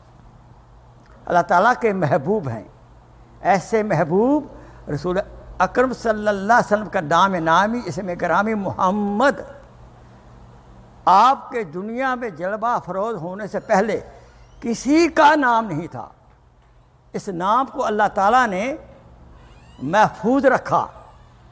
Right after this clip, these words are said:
और आपको ये नाम दिया गया। आसमानों में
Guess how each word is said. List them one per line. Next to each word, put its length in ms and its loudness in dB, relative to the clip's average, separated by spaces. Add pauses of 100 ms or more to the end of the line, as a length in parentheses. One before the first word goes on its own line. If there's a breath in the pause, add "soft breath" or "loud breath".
(1500)
और 240 2
आपको 380 4
ये 140 -10
नाम 260 0
दिया 300 -2
गया। 260 -12 (1300)
आसमानों 680 2
में 280 -6